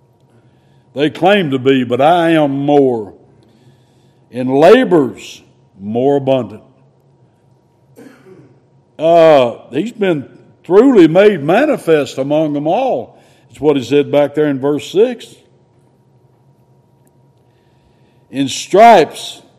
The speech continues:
above measure. In prisons, more frequent. In deaths, oft. Of the Jews, five times received I forty stripes,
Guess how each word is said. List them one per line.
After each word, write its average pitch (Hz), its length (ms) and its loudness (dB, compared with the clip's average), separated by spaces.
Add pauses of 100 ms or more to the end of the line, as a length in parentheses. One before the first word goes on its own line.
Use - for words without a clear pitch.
(440)
above 113 440 -2
measure. 110 520 -4 (2250)
In 123 240 -8
prisons, 139 800 0 (100)
more 120 400 -2
frequent. 143 500 -4 (1120)
In 135 320 -8
deaths, 180 600 2 (380)
oft. 120 480 -2 (1900)
Of 117 180 -10
the 120 100 -8
Jews, 139 460 0
five 220 560 2
times 139 520 -2
received 143 680 -6
I 165 340 2
forty 160 560 -2
stripes, 120 800 -10